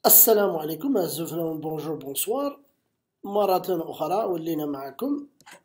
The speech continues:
دي فوا ما، ما على باليش كيفاه نبدأ، لأن ماشي كيما هادوك الناس اللي يعاودوا الكاسيط، يعاودوا، يعاودوا، يعاودوا.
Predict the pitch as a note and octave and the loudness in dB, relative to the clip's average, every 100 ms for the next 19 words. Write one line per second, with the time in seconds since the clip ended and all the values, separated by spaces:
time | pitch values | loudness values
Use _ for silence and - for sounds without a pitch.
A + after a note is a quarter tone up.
0 | - _ _ _ _ _ _ - D#3 E3+ | -20 _ _ _ _ _ _ -20 -12 -10
1 | - A3+ A#3+ F#3+ E3 D#3 D#3 E3 E3+ F3 | -6 -4 -2 0 0 -2 -2 -4 -2 -2
2 | F#3+ F#3 G3 G#3 G3 - - - - D#3+ | -2 -2 -2 0 -2 -8 -12 -16 -14 -12
3 | D#3 C3+ B2 A#2+ D3+ - _ _ _ _ | -8 -8 -10 -12 -12 -14 _ _ _ _
4 | _ _ _ - E3 D3+ D#3 D3 - - | _ _ _ -16 -12 -6 -6 -6 -10 -20
5 | _ _ A3 A3+ C4+ C#4+ B3+ F#3+ F3+ E3+ | _ _ -8 -6 -8 -6 -4 -2 -2 -4
6 | E3+ D#3 D#3+ - D#3 C#3 C3+ C#3+ C3+ C3 | -6 -4 -4 -6 -8 -8 -4 -4 -6 -10
7 | D3 C3 C#3 B2+ B2 A#2+ A#2 A2+ C3 B2+ | -12 -10 -10 -12 -16 -16 -16 -12 -10 -10
8 | B2+ A#2+ A#2+ C3 B2 C3+ A#2+ B2 B2 A#2+ | -12 -14 -10 -10 -8 -10 -12 -14 -18 -18